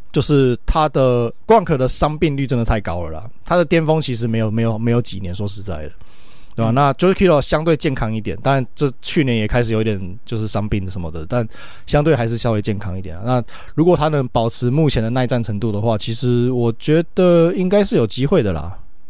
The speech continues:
Speaker 2: 好，那你觉得 Gronk 有没有机会季中回归呢？因为之前，一年前有，有个 T-Mobile 的广告，那么好，
Speaker 1: 两年前，
Speaker 2: 就是还蛮好。
Speaker 1: 两年前，一-，那时候是，那时候二零年，已经是二零年的事情了。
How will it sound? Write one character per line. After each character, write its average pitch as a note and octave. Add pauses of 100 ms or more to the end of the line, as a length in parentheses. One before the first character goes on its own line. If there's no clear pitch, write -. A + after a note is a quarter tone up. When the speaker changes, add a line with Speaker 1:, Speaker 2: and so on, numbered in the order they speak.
Speaker 2:
好， C3
那 A3
你 E3+
觉 B2
得 A#2
Gronk D3
有 A#2+
没 A#2+
有 A#2
机 A#2+
会 B2+
季 B2
中 G#2+
回 F2
归 F2
呢？ F2+
因 D3+
为 F#3
之 F3
前， A2
一 A3+
年 C#3+
前 A#2 (760)
有， D3+
有 C#3
个 A2+
T-Mobile D3
的 G#2+
广 F#2+
告， G#2
那 B2+
么 C3
好， -
Speaker 1:
两 -
年 C#3
前， C3+
Speaker 2:
就 C#3
是 C3+
还 A#2+
蛮 A2
好。 G#2
Speaker 1:
两 -
年 E3+
前， D3+
一-， -
那 E3+
时 D#3+
候 D#3+
是， E3
那 F3+
时 D#3
候 E3
二 D3+
零 B2
年， G2 (300)
已 A#2
经 A#2+
是 D3
二 D3+
零 B2+
年 A2
的 G#2+
事 A2+
情 G#2
了。 -